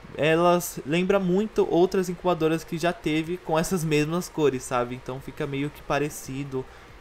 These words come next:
ou praticamente igual. Só muda que é outra arma, entendeu? Mas, tipo, o, o estilo acaba sendo o mesmo. Então eu queria que a Garena fizesse, tipo, um estilo diferente aí pras incubadoras, mas não, fe-, fez essa daí também.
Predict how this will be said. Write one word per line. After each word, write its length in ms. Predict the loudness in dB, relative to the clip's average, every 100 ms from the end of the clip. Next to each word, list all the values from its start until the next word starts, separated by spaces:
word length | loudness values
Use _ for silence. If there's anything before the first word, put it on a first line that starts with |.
| 0
ou 200 | 2 2
praticamente 680 | 0 -2 -2 -4 -4 -6 -6
igual. 380 | 2 4 4 -2 -12
Só 200 | 2 4
muda 260 | 6 4 4
que 140 | 2
é 80 | 4
outra 320 | 2 2 4
arma, 240 | 4 2 -4
entendeu? 280 | -6 -6
Mas, 360 | -2 -4 -4 -10 -18 -20 -20 -16
tipo, 200 | -6 0
o, 160 | 0 0 -4 -2
o 80 |
estilo 480 | -2 -4 -4 0 2
acaba 340 | 2 2 2 0
sendo 360 | 0 -2 -2
o 40 | -2
mesmo. 480 | 0 -2 -2 -6 -8 -16 -20 -14 -2
Então 200 | 2 2
eu 80 |
queria 200 | 2 0
que 120 | 2 0
a 20 |
Garena 300 | 0 0 -4
fizesse, 420 | -2 -2 -2 -4
tipo, 240 | -10 -6
um 60 | -6
estilo 280 | -6 -8 -8
diferente 480 | -6 -4 -4 -6 -8
aí 60 |
pras 240 | -4 -4 -4
incubadoras, 540 | -2 -2 0 0 2
mas 240 | 0 0
não, 120 | -2 -4
fe-, 280 | -4 -6 -4
fez 220 | -4 -4
essa 180 | -4 -2
daí 220 | -2 -2 -2
também. 500 | -2 0 0 -2